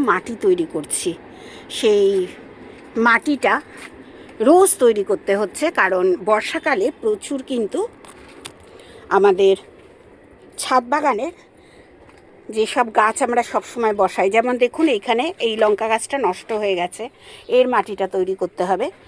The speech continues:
এরকম মাটি কিন্তু আমরা সবসময় তৈরি করছি। আর ওই যে দূরে দেখতে পাচ্ছেন মাটি, মাটিটা সবসময় আমাদের তৈরি করতে হয়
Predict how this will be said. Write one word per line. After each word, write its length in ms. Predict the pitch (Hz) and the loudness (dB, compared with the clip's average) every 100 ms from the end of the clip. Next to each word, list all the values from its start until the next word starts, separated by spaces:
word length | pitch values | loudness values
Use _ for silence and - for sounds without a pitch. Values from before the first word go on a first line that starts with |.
| - - - | -20 -20 2
এরকম 380 | 247 277 294 254 302 | 6 6 4 2 4
মাটি 220 | 196 196 233 247 | 2 0 -6 -4
কিন্তু 180 | 214 202 | 0 2
আমরা 160 | 185 302 - - - | 2 0 -2 -14 -6
সবসময় 400 | 180 - - 214 202 | -6 -4 -4 -2 0
তৈরি 180 | 180 180 | 0 0
করছি। 320 | 170 175 - 247 - - - - - | -2 -6 -8 -10 -12 -20 -20 -6 0
আর 80 | 190 226 | 2 2
ওই 60 | 233 | 2
যে 60 | 277 220 | -2 -2
দূরে 200 | 233 233 | 4 4
দেখতে 260 | 214 - 226 | 4 0 0
পাচ্ছেন 360 | 190 - 220 208 | 0 -2 -4 -2
মাটি, 260 | 160 - 254 - _ _ - - - _ _ _ _ _ _ - _ - - - - - - - - - - 269 | -4 -6 -12 -14 _ _ -20 -20 -20 _ _ _ _ _ _ -20 _ -20 -20 -20 -20 -20 -20 -20 -20 -20 2 4
মাটিটা 420 | 254 339 349 247 294 359 - - | 6 4 4 4 4 0 -8 -2
সবসময় 480 | - 254 - 311 302 285 | 0 0 2 4 4 4
আমাদের 220 | 254 262 262 | 4 2 4
তৈরি 200 | 214 214 214 | 2 2 0
করতে 220 | 202 214 | 0 2
হয় 260 | 202 185 | 4 4